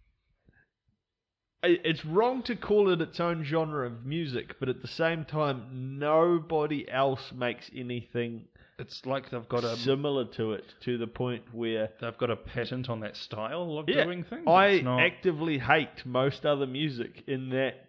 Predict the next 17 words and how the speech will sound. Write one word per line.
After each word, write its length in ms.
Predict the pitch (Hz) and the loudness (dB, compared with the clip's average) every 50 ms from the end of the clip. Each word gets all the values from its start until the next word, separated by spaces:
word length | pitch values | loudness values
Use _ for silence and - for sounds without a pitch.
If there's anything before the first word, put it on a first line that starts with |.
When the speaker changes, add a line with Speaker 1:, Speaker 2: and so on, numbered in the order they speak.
| _ _ _ _ _ - | _ _ _ _ _ -16
Speaker 1:
genre. 320 | 127 120 120 123 147 165 113 | -12 -10 -4 -4 -4 -2 0
Speaker 2:
realm 400 | 113 123 120 120 117 113 113 117 | 2 2 2 2 2 -2 -2 -2
of, 180 | 110 107 101 104 107 | -4 -4 -4 -6 -2
Speaker 1:
Yeah. 340 | - 190 208 190 143 107 104 107 | 2 4 6 6 4 2 0 -2
Speaker 2:
um, 360 | 107 110 110 104 104 - - _ _ _ _ _ _ _ _ _ _ _ _ _ _ _ _ _ - _ _ _ - | -6 -10 -12 -14 -16 -18 -20 _ _ _ _ _ _ _ _ _ _ _ _ _ _ _ _ _ -20 _ _ _ -8
Speaker 1:
And 120 | 135 151 160 | -6 -4 -2
most 320 | 180 220 254 233 - - | 0 0 0 0 -2 -4
of 80 | 269 208 | -2 -2
it 120 | 180 - | -2 -2
just 140 | - 143 - | -4 -6 -4
sounds 200 | 175 170 160 147 | -4 -4 -2 -2
like 120 | 151 117 - | -4 -4 -4
angry 400 | 143 151 151 147 151 156 160 156 | -6 -6 -6 -6 -6 -6 -6 -4
noise 360 | 156 175 202 220 208 170 - | -4 -4 -4 -4 -4 -6 -8
to 100 | - 117 | -8 -10
me. 220 | 107 104 104 127 147 | -8 -8 -8 -8 -8
Speaker 2:
Yeah. 220 | - 151 147 123 | -4 -4 -4 -4